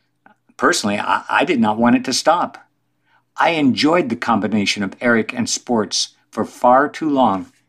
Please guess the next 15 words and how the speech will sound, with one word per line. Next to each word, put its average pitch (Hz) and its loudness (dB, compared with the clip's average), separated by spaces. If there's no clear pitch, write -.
to - -8
easily 107 2
give 104 -6
it 104 -4
up. - -4
Here's 339 2
what 143 4
I 117 4
especially 113 0
liked 98 0
about 98 -2
my 104 -6
son's 104 -4
infield 120 0
achievements. - -6